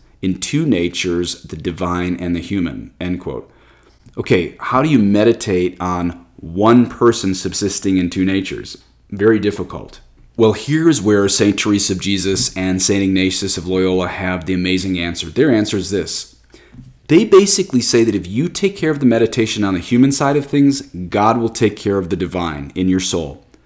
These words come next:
Now, I'm paraphrasing, but their point is that they insist it's very difficult to deceive yourself when you're just picturing the humanity of Jesus. Very difficult to deceive ourselves with false mysticism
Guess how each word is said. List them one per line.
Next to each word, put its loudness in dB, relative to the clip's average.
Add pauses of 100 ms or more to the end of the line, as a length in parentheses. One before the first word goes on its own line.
(280)
Now, -2
I'm 4
paraphrasing, 2
but -6
their -4
point 0
is 0
that -4
they 0
insist -2 (420)
it's -12
very 4 (160)
difficult 0
to -4
deceive -2
yourself -6 (400)
when 2
you're 6
just -2
picturing -4
the -2
humanity -4
of -2
Jesus. -6 (320)
Very 8
difficult 0
to -2
deceive -4
ourselves -4 (280)
with -2
false 0
mysticism -2